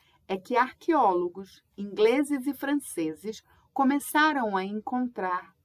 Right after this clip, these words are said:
as ruínas da cidade de Nínive. Uma cidade feita de barro, onde as paredes e estátuas eram cheias de registros em caracteres,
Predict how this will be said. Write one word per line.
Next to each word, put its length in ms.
as 220
ruínas 800
da 160
cidade 600
de 160
Nínive. 580
Uma 220
cidade 580
feita 460
de 100
barro, 640
onde 160
as 140
paredes 720
e 120
estátuas 800
eram 260
cheias 1000
de 140
registros 960
em 100
caracteres, 920